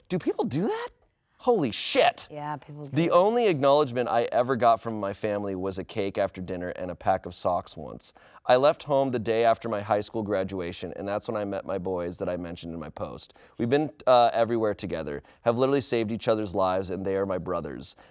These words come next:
Speaker 1: They've always made me feel like my birthday was actually my birthday and not just Christmas. My wife has done this too, but not to the extent that the boys have. Also, we haven't gotten together since,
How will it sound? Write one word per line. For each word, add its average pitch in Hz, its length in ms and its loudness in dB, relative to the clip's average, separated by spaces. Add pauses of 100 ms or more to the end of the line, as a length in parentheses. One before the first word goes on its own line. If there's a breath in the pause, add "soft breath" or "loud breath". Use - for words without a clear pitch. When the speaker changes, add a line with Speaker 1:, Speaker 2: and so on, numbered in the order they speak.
Speaker 1:
They've 123 220 2
always 120 400 4
made 120 160 0
me 110 80 -4
feel 110 220 0
like 107 180 2
my 101 140 -2
birthday 101 380 -2
was 95 240 -4
actually 95 340 0
my 98 80 0
birthday 87 480 -6
and 90 120 -6
not 82 200 -6
just 82 180 -8
Christmas. - 540 -10 (200 soft breath)
My 110 100 2
wife 135 200 4
has 139 140 -4
done 117 160 0
this 104 160 -6
too, 101 340 -2 (220 soft breath)
but 120 80 2
not 131 180 2
to 147 80 -8
the 135 60 0
extent - 360 -4
that 98 120 -12
the 98 80 -8
boys 90 360 -4
have. 57 320 -10 (320 soft breath)
Also, 135 440 4
we 113 160 -2
haven't 127 280 2
gotten 120 300 4
together 101 360 -2
since, 104 340 -6